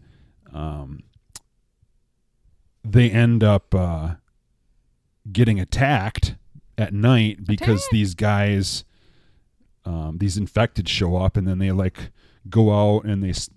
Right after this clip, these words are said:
Speaker 1: they, you know, get to their positions and start shooting at these people or whatever, and the infected, I should say. So they end up killing them, and then they have this conversation where all are kinda sitting around the table afterwards, and there's this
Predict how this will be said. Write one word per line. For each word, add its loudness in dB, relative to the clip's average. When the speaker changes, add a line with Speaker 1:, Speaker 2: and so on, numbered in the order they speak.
Speaker 1:
they, -6
you -6
know, -6
get -6
to -6
their 0
positions -4
and -6
start -10
shooting -6
at -6
these -8
people 2
or 2
whatever, -2
and -10
the -4
infected, -4
I -2
should -8
say. -8
So -2
they 4
end 2
up 0
killing 6
them, 2
and 0
then 2
they 4
have 4
this 2
conversation 2
where -2
all 0
are -2
kinda -4
sitting -2
around 2
the 0
table 2
afterwards, -2
and 2
there's 2
this -4